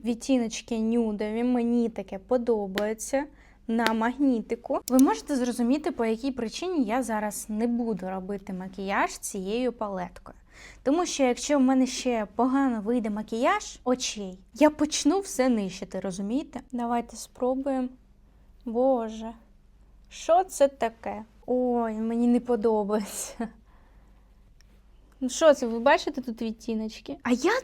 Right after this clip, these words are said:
думаю, чого Kylie Cosmetics Advent можна ще купити в кінці грудня? Ще й по знижці, смачні, в п'ятдесят євро. А я тепер зрозуміла.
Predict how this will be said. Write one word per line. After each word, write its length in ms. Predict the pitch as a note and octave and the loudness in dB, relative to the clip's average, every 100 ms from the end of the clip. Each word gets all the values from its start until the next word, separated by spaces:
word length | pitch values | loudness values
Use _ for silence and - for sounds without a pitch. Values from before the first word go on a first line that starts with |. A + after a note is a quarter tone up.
| - | 6
думаю, 580 | A4+ A4+ G4 D4 G#3+ F#2+ - - _ - - - - | 10 10 8 4 2 -4 -18 -20 _ -20 -20 -20 -4
чого 800 | - D#4 F#4+ F#4+ G#4 F#4+ B3+ G3 - - - - | 0 2 2 4 4 4 2 -2 -12 -20 -20 -14
Kylie 440 | - E4 E4+ D4 B3+ | -4 -2 0 -2 -6
Cosmetics 760 | B3 B3+ C#4 A4+ C5 F#4+ - | -6 -4 -2 -2 -2 -6 -2
Advent 460 | C4+ G#3+ G#3+ F#3 E3 - - | -2 -2 -6 -6 -8 -14 -4
можна 480 | A3 G#4+ A#4 G#4 | -2 -2 -4 -4
ще 260 | F#4 - G4 | -4 -2 -2
купити 840 | F#4+ D4+ - F#4 A#4+ A#4+ - G3 - | -2 -6 -4 2 2 2 -6 -10 -10
в 60 | - | -8
кінці 580 | C4 E4 D#4+ - G4 | -4 -2 -2 0 0
грудня? 800 | F#4 B3 C4+ F4+ E4 G3 F#3 D3+ - - - _ - | 2 0 4 4 4 2 -6 -8 -14 -20 -20 _ -10
Ще 240 | - - | -4 2
й 100 | B3 | 2
по 240 | B3 C4 A#3 | 2 0 0
знижці, 800 | G3+ G3 C4 C4+ - - E3+ F3 | -4 0 2 2 -2 -10 -10 -10
смачні, 920 | - F#3+ G#3+ A3+ - A3+ B3+ G#3 - | -10 -6 -6 -6 -8 -4 -2 -4 -8
в 60 | - | -4
п'ятдесят 500 | G#3 A3+ - C#4 C#4 - | -4 -2 -2 -2 -2 -4
євро. 320 | C#4 A#3 G3 - | -2 -2 -4 0
А 100 | B3+ | 2
я 160 | E4+ | 2
тепер 280 | G4 - F#4 | 0 -4 -4
зрозуміла. 720 | F#4+ E4 D#4+ D#4+ D4+ C#4+ E3+ | -4 -4 -2 -4 -2 -2 -4